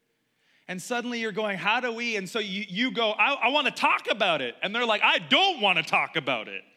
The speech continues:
Or they're like, "I wanna yell." And you're like, "Can't we just be happy?" Or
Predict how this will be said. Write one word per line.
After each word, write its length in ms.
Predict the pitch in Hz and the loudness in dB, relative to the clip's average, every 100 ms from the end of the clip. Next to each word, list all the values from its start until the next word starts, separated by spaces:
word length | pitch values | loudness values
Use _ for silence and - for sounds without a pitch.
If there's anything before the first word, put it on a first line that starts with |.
| _ _ _ _ _ _ _ _ 170 | _ _ _ _ _ _ _ _ 0
Or 220 | 285 262 | 2 4
they're 140 | 233 | 2
like, 260 | 233 220 196 | 4 4 4
"I 160 | 233 339 | 2 2
wanna 200 | 339 247 | 4 2
yell." 680 | 190 190 269 381 392 349 226 | 0 -2 2 4 6 4 2
And 140 | 196 | -2
you're 180 | 220 254 | 0 0
like, 200 | 254 254 | 2 0
"Can't 280 | - 285 320 | 0 -2 0
we 100 | 320 | 0
just 240 | 311 294 | 0 -2
be 160 | - 311 | 2 2
happy?" 800 | - 294 349 - 349 320 170 - - _ _ _ _ _ _ _ _ _ _ - | 4 4 2 2 0 2 0 -8 -20 _ _ _ _ _ _ _ _ _ _ -4
Or 680 | 208 240 233 180 226 339 | 0 2 2 2 0 -4